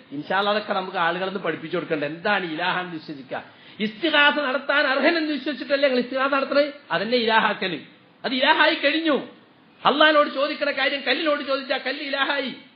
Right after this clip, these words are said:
കാഞ്ഞിരക്കുറ്റിയോട് ചോദിച്ചാൽ കാഞ്ഞിരക്കുറ്റി ഇലാഹായി, ഗുരുവായൂരപ്പനോട് ചോദിച്ചാൽ ഗുരുവായൂരപ്പൻ ഇലാഹായി, അത് മൊയ്തീൻ ശേഖിനോട് ചോദിച്ചാൽ മൊയ്തീൻ ശേഖ് ഇലാഹായി. അതാണ് ഇലാഹാക്കുക എന്ന് പറഞ്ഞത്, മനസ്സിലായില്ലേ? അപ്പൊ ഇലാഹാണെന്ന് വിശ്വസിച്ചാൽ കുഴപ്പമില്ല.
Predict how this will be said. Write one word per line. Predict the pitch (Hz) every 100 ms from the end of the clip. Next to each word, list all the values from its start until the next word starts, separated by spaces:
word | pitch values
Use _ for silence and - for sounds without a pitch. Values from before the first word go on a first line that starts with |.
| _ _ _ -
കാഞ്ഞിരക്കുറ്റിയോട് | 240 339 311 302 294 294
ചോദിച്ചാൽ | 285 277 285
കാഞ്ഞിരക്കുറ്റി | 240 320 302 277 277
ഇലാഹായി, | 277 269 277 277 220 - - _
ഗുരുവായൂരപ്പനോട് | 202 269 285 254 254
ചോദിച്ചാൽ | 247 247
ഗുരുവായൂരപ്പൻ | 214 226 254 233 233 214
ഇലാഹായി, | 196 185 175 - - - -
അത് | 185
മൊയ്തീൻ | 202 226
ശേഖിനോട് | 247 240
ചോദിച്ചാൽ | 233 240 294
മൊയ്തീൻ | 330 370 311
ശേഖ് | 247 220
ഇലാഹായി. | 196 180 151 131 - - _ _
അതാണ് | 139 202
ഇലാഹാക്കുക | 311 262 294 277 247 254
എന്ന് | 240
പറഞ്ഞത്, | 202 175 143 - - _ _ _ _
മനസ്സിലായില്ലേ? | 190 196 233 220 190 156 - - _ -
അപ്പൊ | 240
ഇലാഹാണെന്ന് | 214 247 339 403 403 427 392
വിശ്വസിച്ചാൽ | 381 - 339 330 311
കുഴപ്പമില്ല. | 285 269 247 262 233 220 190 -